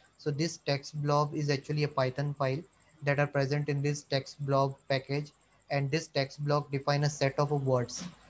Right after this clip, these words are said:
So based on that, it is testing. Whatever value we are entering, it's check whether this present or not. So there is no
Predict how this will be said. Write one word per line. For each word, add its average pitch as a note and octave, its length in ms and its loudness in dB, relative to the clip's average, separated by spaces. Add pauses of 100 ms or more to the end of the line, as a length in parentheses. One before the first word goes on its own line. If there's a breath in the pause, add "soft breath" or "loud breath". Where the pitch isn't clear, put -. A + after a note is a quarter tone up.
(120)
So D3 180 2
based D3 300 6
on D3+ 220 4
that, D3 180 2
it C#3+ 140 0
is C#3 120 -4
testing. C3 460 -2 (400 soft breath)
Whatever D3 420 2
value D3 340 2
we D3+ 120 2
are D3 60 4
entering, C#3+ 440 -2
it's - 260 -10
check C#3+ 240 -4
whether C#3 280 0
this C#3 340 -4 (380 soft breath)
present C#3+ 360 4
or C#3+ 120 6
not. B2+ 260 -2
So - 100 -10
there C#3+ 160 0
is C#3+ 80 -2
no D3 240 0